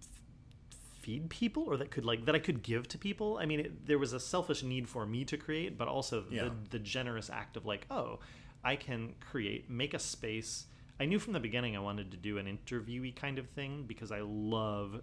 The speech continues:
Speaker 1: the chance to make space for
Speaker 2: <laughs>
Speaker 1: people to be excited about the things they're excited about and, like,
Speaker 2: It's
Speaker 1: share that.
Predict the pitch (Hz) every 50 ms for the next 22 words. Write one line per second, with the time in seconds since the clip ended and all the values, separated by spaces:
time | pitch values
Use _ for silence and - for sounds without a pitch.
0 | - - 113 107 - - 110 95 95 98 - - - - - - 117 104 101 104
1 | 104 107 107 107 110 120 117 - - - - 98 98 101 104 - - - 127 -
2 | 113 107 - - 113 107 - 113 104 101 - - - - - 110 98 95 92 101
3 | 98 98 98 98 98 95 - - - - - - - - - - - - - -
4 | - - - - - - - - - - - - - - - - - - 143 135
5 | 123 123 113 107 107 - - - - 131 117 110 101 95 110 95 98 98 - -
6 | - 120 120 123 120 120 - 90 80 - - - - 139 120 110 98 104 117 117
7 | 113 - - - - - - - - 113 95 101 110 - - - -